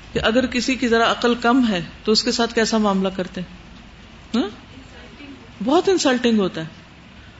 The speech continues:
وہ سرونٹس جو بیچارے بدھو سے ہوتے ہیں، کچھ زیادہ بات نہیں سمجھتے، ان کے ساتھ جب آواز دیں گے تب بھی اس آواز میں بدتمیزی ہوگی، کوئی معاملہ کریں گے، کچھ کہیں گے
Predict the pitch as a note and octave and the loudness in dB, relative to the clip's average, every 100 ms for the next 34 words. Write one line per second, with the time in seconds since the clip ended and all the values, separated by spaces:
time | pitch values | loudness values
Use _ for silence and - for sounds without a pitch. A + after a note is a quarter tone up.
0 | - - - A#3 C#4 C4+ C4+ C#4 A3+ A#3+ | -20 -20 -6 -2 2 2 2 2 2 2
1 | A#3 A#3+ A3 A#3 G#3+ G#3 F#3+ - G3 G#3+ | 2 2 4 2 2 -4 -8 -4 0 2
2 | A#3 A#3 A#3 G#3 G#3+ G#3+ G#3 G#3+ G3+ G3 | 2 2 4 2 0 -2 0 0 2 2
3 | G#3+ G3 G3+ G#3+ A3 G3+ F#3+ F#3+ - F#3+ | 2 2 2 2 2 0 -2 -4 -4 -6
4 | - - - - - B3+ C#4+ D4 D4 C#4+ | -8 -20 -20 -20 -6 0 2 2 2 2
5 | C4+ A#3 G#3+ A3 B3 C#4 A3+ C4 C4 B3 | 2 0 2 2 4 2 2 2 2 2
6 | C4+ A#3 C4+ C4 A#3 A3+ A3+ A3+ A3 A3 | 2 2 2 2 2 4 4 4 2 2
7 | A3 G#3+ G#3+ A3 A3 A3 A3 G#3 A#3 B3 | 2 2 2 2 2 2 0 2 4 4
8 | C4 B3+ A#3+ A#3 A#3 A#3 A3+ C4 B3+ B3+ | 4 2 2 2 0 -2 0 2 4 4
9 | B3+ | 4